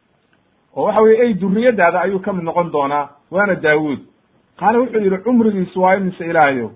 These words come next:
Kam cumruhu?" Qaala wuxuu yidhi, "Sittuuna caaman." Waxa weeye, waa lixdan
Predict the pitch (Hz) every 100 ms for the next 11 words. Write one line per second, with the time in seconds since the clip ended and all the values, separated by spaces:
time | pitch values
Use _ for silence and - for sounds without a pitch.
0 | _ 208 214 208 185 151 135 139 - _
1 | - 156 196 185 185 160 - 135 180 170
2 | 131 131 131 113 98 _ _ _ _ -
3 | 156 160 165 147 147 160 151